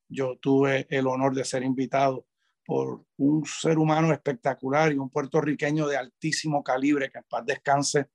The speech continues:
el licenciado José Berrocal. Entonces, Jo-, José Berrocal me invitó a, a,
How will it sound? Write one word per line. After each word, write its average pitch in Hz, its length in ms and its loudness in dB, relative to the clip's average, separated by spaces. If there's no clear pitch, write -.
el 131 140 -2
licenciado 131 500 0
José 135 320 2
Berrocal. 127 600 0
Entonces, 123 720 -6
Jo-, 139 220 -4
José 131 360 -4
Berrocal 143 560 2
me 147 80 -2
invitó 135 560 -2
a, 127 280 -2
a, 123 400 -2